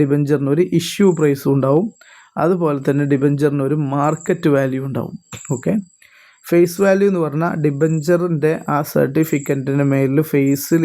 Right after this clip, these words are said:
എഴുതി വെച്ച വാല്യൂ ആണ് ഫേസ് വാല്യൂ. ഇഷ്യൂ പ്രൈസ് പറഞ്ഞാൽ നാട്ടുകാർക്ക് കമ്പനി ഇഷ്യൂ ചെയ്തത് എത്ര രൂപക്കാണ്, അതാണ് ഇഷ്യൂ പ്രൈസ്. മാർക്കറ്റ് വാല്യൂ എന്ന് പറഞ്ഞാൽ ഇത് സ്റ്റോക്ക് മാർക്കറ്റിൽ എത്ര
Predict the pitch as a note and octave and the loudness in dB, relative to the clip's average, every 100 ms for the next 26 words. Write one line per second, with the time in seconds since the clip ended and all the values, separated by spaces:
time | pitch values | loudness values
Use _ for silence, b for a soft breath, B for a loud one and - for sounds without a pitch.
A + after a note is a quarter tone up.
0 | C#3+ C#3 C#3+ C#3+ C#3+ D3 C#3 C#3 E3 G3+ | 2 2 2 0 0 0 2 2 2 2
1 | G3 E3+ E3 C3+ C#3+ D#3+ - - B B | 2 0 0 -2 -2 -8 -12 -20 B B
2 | B B - E3 G#3+ A3 F#3 D#3+ D#3+ D#3+ | B B -2 0 2 2 2 2 2 0
3 | D3 E3 D3 C#3+ D3 - E3 C#3+ E3+ D#3+ | 0 0 0 0 0 0 0 0 -4 -2
4 | C#3 D3+ F#3+ G3 D#3+ - D#3+ D3+ C#3+ D3 | -2 0 0 0 0 0 2 2 2 4
5 | C#3+ - C#3+ C#3+ C3+ C3+ C#3 C#3 C#3 D3+ | 2 0 2 2 2 0 -2 -2 0 0
6 | D#3 D3+ F3 D#3 C#3 C3+ C#3 B B B | -2 0 0 0 -4 -6 -10 B B B
7 | - D3 D#3+ F3 A3 F3+ E3+ D3+ D3+ D3 | -2 0 2 0 0 2 2 2 0 -2
8 | C#3+ C#3 D3+ C#3+ D#3+ - D3 E3 E3+ G3 | -2 -2 -2 -2 -4 -2 2 2 2 2
9 | E3 - D3+ C#3+ D3 C3+ E3+ | 2 0 -4 0 -2 0 0